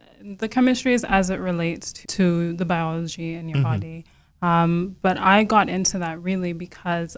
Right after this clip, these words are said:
Speaker 1: I, I knew I wanted to have a career in science, but I wasn't sure exactly what I wanted to do yet.
Speaker 2: Mm-hmm.
Speaker 1: And biochemistry is really great because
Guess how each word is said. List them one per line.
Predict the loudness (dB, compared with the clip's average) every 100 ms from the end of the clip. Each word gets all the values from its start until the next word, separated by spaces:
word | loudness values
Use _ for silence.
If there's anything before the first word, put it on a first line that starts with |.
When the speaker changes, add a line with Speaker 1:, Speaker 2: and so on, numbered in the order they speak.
| -6
Speaker 1:
I, | -4 -4 -6 -10 -12 _ _ 2
I |
knew | 4 6 6 4
I | 2
wanted | 2 0 0 -4
to | 0 2 4
have | 4 4 4 -2
a | -2 -2
career | 0 2 2 2
in | 2
science, | 0 0 -2
but | -2 0
I |
wasn't | 2 0 0 -4
sure | -4 -6
exactly | -4 -8 -8 -6 -6
what | -4 -4 -4
I | -6
wanted | -10 -10 -12
to | -14
do | -16
yet. | -10 -6 -4 -4 -6 -2
Speaker 2:
Mm-hmm. | 0 2
Speaker 1:
And | 2 6
biochemistry | 6 6 4 2 2 2
is | 0
really | 0 -2
great | 0 -2 -2
because | -4 -12 -10 -6 -6 -6